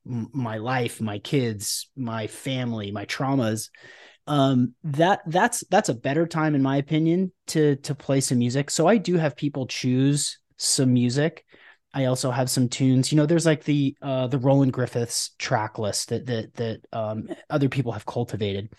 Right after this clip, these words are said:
and you can go online and find other people's, like, trip albums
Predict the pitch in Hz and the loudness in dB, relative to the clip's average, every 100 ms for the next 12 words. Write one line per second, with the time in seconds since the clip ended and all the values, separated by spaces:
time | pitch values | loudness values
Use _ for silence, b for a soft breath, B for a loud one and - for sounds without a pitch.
0 | _ 202 220 190 165 151 147 139 135 135 | _ 0 2 2 2 4 6 6 6 4
1 | 123 131 120 120 113 123 117 113 110 - | 2 0 0 -2 -4 -6 -4 -2 -2 -4
2 | - - 127 113 - - B B B B | -8 -4 -2 -2 -4 -14 B B B B
3 | 120 120 113 107 101 107 | -2 -2 0 -2 -4 -6